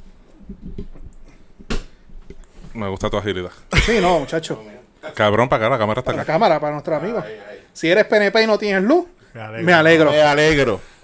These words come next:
Speaker 4: <laughs> Y si usted dice que Don Omar es el mejor reggaetonero de la historia, tiene un por ciento de descuento ahí.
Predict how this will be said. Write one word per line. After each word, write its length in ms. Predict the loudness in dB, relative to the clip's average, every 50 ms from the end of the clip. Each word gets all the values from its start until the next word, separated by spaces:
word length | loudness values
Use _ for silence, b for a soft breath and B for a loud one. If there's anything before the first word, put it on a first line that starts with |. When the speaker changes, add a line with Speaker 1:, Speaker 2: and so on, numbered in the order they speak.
| _ -14
Speaker 4:
<laughs> 1400 | -12 -8 -6 -6 -6 -4 -4 -6 -6 -4 -6 -6 -6 -6 -6 -8 -6 -6 -6 -6 -6 -6 -8 -8 -8 -8 -8 -8
Y 80 | -6 -6
si 80 | -8 -4
usted 180 | -2 0 0 2
dice 240 | 2 0 -2 -4
que 80 | -4 -4
Don 160 | -4 -4 -4
Omar 220 | -2 -2 -2 0 0
es 100 | 0 -2
el 60 | -2
mejor 460 | -4 -4 -2 0 0 0 -2 -2 -4
reggaetonero 540 | -2 -2 -2 -4 -4 -4 -4 -4 -2 -2 -2
de 80 | -2
la 60 | -2 -4
historia, 440 | -2 -2 -2 0 0 -2 -2 -4
tiene 220 | -6 -8 -8 -8 -8
un 160 | -10 -10 -8
por 120 | -10 -8
ciento 220 | -8 -8 -8 -6 -6
de 60 | -6
descuento 400 | -6 -6 -8 -10 -10 -10 -10 -12
ahí. 160 | -14 -14 -16